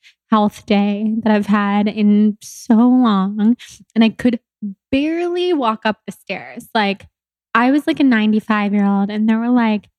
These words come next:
elderly people passing us on the stairs, and I was just standing there like, "This is,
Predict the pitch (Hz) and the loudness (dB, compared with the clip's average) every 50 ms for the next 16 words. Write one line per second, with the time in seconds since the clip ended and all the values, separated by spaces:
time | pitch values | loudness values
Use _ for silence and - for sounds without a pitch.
0 | _ _ _ _ _ _ _ _ - 247 254 254 254 233 226 214 208 185 190 208 | _ _ _ _ _ _ _ _ -2 0 2 2 2 2 2 0 0 -2 -4 -6
1 | 196 - - 226 220 - - 190 - 226 254 _ _ _ _ - - 247 233 220 | -6 -6 -6 -8 -6 -6 -6 -6 -6 -6 -8 _ _ _ _ -12 -4 -2 0 0
2 | 214 208 - 240 226 214 208 208 - 220 214 208 208 196 - - - - 208 208 | 0 -2 -2 0 0 2 2 0 0 0 0 2 0 -2 -2 -2 -2 0 0 0
3 | 208 202 214 202 202 208 214 226 214 - - 214 - - _ - 226 220 214 214 | 0 0 -2 -4 -6 -6 -6 -8 -6 -4 -4 -4 -4 -4 _ -2 0 0 2 2
4 | 214 214 214 202 202 202 202 202 202 196 196 _ _ _ _ _ _ _ _ _ | 2 2 2 2 2 0 0 -2 -2 -4 -6 _ _ _ _ _ _ _ _ _
5 | _ _ _ _ _ _ _ _ _ _ _ _ _ _ _ _ _ _ _ _ | _ _ _ _ _ _ _ _ _ _ _ _ _ _ _ _ _ _ _ _
6 | - 233 214 180 - - 233 208 | 0 0 0 0 0 0 0 0